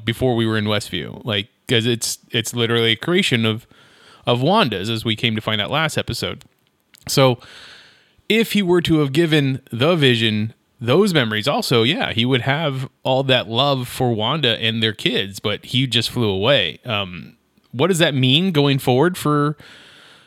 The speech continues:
the character of the Vision, uh, in the M C U? I don't know. Do you have any speculation where we're gonna see him again next?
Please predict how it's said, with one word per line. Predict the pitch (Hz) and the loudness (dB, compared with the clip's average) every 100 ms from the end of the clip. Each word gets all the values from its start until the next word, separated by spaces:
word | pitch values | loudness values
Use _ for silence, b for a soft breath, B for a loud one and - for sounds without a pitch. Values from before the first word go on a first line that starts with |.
| B _ _ - | B _ _ -4
the | 127 | -2
character | 123 135 135 - 160 | 0 2 2 2 0
of | 143 147 | 2 2
the | 147 | 0
Vision, | 147 165 165 185 190 180 | 2 2 2 2 0 -2
uh, | 151 131 127 - | -4 -2 -2 -2
in | 139 | -2
the | 139 131 | 0 0
M | 135 | -2
C | - | -2
U? | 120 135 208 - | 0 0 0 -2
I | 127 | -2
don't | 151 | 0
know. | 170 156 | 2 2
Do | 117 | 4
you | |
have | 120 | 2
any | 127 120 127 | 2 0 0
speculation | - - 147 139 127 120 160 190 190 | -2 -2 -2 0 2 2 2 0 0
where | 151 147 | 0 0
we're | 139 | 2
gonna | 139 | 0
see | - 156 | 0 0
him | 156 147 | 0 0
again | 139 135 | 0 0
next? | 120 185 - - | 0 -2 -6 -14